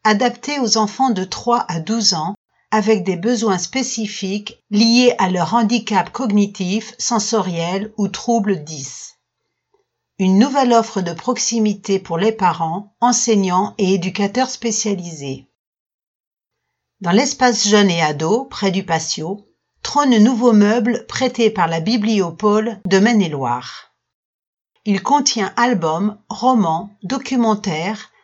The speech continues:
dont le dénominateur commun est de s'adapter à différentes catégories de troubles et de handicaps. Cent cinquante ouvrages en tout,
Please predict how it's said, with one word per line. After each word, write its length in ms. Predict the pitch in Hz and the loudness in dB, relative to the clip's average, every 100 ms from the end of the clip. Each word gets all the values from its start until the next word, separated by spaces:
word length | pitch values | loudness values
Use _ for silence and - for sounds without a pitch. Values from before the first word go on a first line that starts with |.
| _ | _
dont 280 | 247 180 208 | -6 2 4
le 160 | 185 170 | 4 0
dénominateur 1000 | 262 285 285 247 240 214 208 190 170 - | 0 0 2 4 4 2 0 -4 -6 -2
commun 540 | 240 240 165 143 202 - _ | 4 4 2 -4 -8 -16 _
est 100 | 202 | -2
de 120 | 185 | 2
s'adapter 760 | 220 - 285 254 - - 202 - | 0 0 2 0 0 -2 0 0
à 140 | - 170 | -2 -2
différentes 640 | 226 262 254 220 190 170 | -2 -2 -2 0 -2 -2
catégories 640 | - 247 247 196 202 190 165 | -4 -2 -2 0 0 0 -6
de 100 | 151 | -8
troubles 540 | - - 240 226 220 | -8 -2 0 0 -2
et 120 | 196 | -4
de 180 | 151 180 | -6 -4
handicaps. 760 | 233 233 190 180 160 123 123 - _ _ _ _ _ _ _ _ _ _ - | 0 0 -2 -6 -6 -6 -8 -16 _ _ _ _ _ _ _ _ _ _ -14
Cent 280 | - 302 302 | -4 -2 0
cinquante 480 | 285 262 240 214 | -2 -2 -2 -2
ouvrages 420 | 233 190 185 175 170 | -4 -2 0 0 -2
en 120 | 143 | -6
tout, 380 | - 185 220 | -8 -8 -10